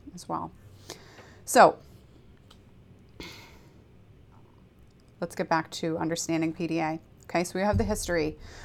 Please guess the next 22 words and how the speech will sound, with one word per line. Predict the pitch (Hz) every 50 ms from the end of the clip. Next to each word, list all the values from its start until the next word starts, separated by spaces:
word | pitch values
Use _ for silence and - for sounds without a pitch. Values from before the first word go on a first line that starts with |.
| - - -
We | 196 196
have | 208 202 196
the | 214
fact | - 220 196 196 - -
that | 180 -
there | 190 185
were | 185 175
parallel | 165 - - 226 208 202 214 208 196 196 190 185 185 185 185 180 185 180 - - - - - - -
research | 190 202 208 196 - 208 190 - -
projects | 208 190 190 - 175 180 170 -
going | - 185 180 175 180 180
on, | 175 170 165 160 160 160 160 156 - - - - - - -
and, | 175 180 185 180 175 175 170 170 170 175 175 - - - - - - - - - - - - -
uh, | 185 175 170 175 175 175
in | 180 185
the | 180
United | 185 185 185 196 190 185 175
States, | - - - - 202 190 185 190 - - -
Linehan | 185 185 185 190 196 196 196 208 185 185 185 185 185 190 165 - -
and | 180 170 165 165 165 165
Elaine | 170 175 170 165 165 160
Aron | - 214 214 202 196 190 185 185 180